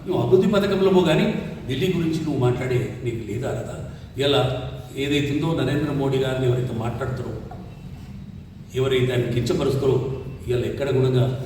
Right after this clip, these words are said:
నామరూపాలు లేకుండా పోతారు. కనుక దయచేసి మానుకొని, ఎక్కడ గుణంగా ఓట్లది ఏదైతే ఉందో, ఇలా ఎన్నికల కమిషన్ చాలా కట్టుదిట్టంగా, చాలా పద్ధతిగా పోతున్నారు. ఎస్, మేమంటున్నాం, నిజంగా తీసేది ఉంటే,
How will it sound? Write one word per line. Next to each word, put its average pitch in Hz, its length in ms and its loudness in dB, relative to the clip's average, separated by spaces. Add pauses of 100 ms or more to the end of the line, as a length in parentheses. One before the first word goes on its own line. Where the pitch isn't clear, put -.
(180)
నామరూపాలు 127 540 0
లేకుండా 113 280 -2
పోతారు. 107 280 -4
కనుక 101 220 -6 (480)
దయచేసి 123 400 0 (100)
మానుకొని, 123 440 2 (440)
ఎక్కడ 127 180 0
గుణంగా 131 380 0 (480)
ఓట్లది 151 340 4
ఏదైతే 143 280 2
ఉందో, 165 180 2 (400)
ఇలా 127 140 0
ఎన్నికల 156 380 6
కమిషన్ 143 360 2
చాలా 123 140 0 (100)
కట్టుదిట్టంగా, 107 600 0 (300)
చాలా 135 220 2
పద్ధతిగా 180 400 6
పోతున్నారు. - 340 -4 (640)
ఎస్, 208 140 6 (120)
మేమంటున్నాం, 180 500 4
నిజంగా 202 360 4 (520)
తీసేది 202 320 4
ఉంటే, 202 180 6